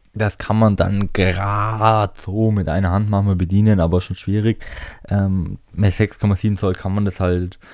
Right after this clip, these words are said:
komplett vergessen, außer man hat irgendwelche Riesenbratzen. Und deswegen muss ich halt auch sagen, das ist halt wirklich nichts für Leute mit kleinen Händen.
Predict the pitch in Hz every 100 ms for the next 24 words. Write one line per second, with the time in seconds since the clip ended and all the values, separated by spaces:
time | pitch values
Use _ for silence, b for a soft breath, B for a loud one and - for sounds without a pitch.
0 | B B 104 101 95 95 95 - 76 92
1 | 95 92 82 98 95 92 95 104 110 104
2 | - 82 - 120 123 B B B B B
3 | B 107 107 104 98 95 104 107 104 104
4 | 92 95 95 98 - 80 82 92 87 87
5 | 85 90 85 85 b b b 107 95 90
6 | 98 - 95 87 90 87 - - 87 95
7 | 85 80 78 87 -